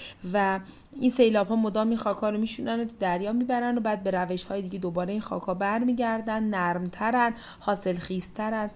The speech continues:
سرشار از موادی هستن که دونه‌ها دوباره می‌تونن توشون پرورش پیدا بکنن. در قرآن می‌فرماید:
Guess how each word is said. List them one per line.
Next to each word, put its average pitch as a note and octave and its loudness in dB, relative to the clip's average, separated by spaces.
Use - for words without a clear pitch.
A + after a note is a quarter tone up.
سرشار F3+ -4
از G3+ -2
موادی G3+ -2
هستن A3 -2
که G#3+ -6
دونه‌ها F#3 -2
دوباره G3 0
می‌تونن A3 0
توشون A3 -4
پرورش F#3+ -2
پیدا E3 -2
بکنن. - -8
در G#3+ 4
قرآن A3+ 0
می‌فرماید: G#3+ 2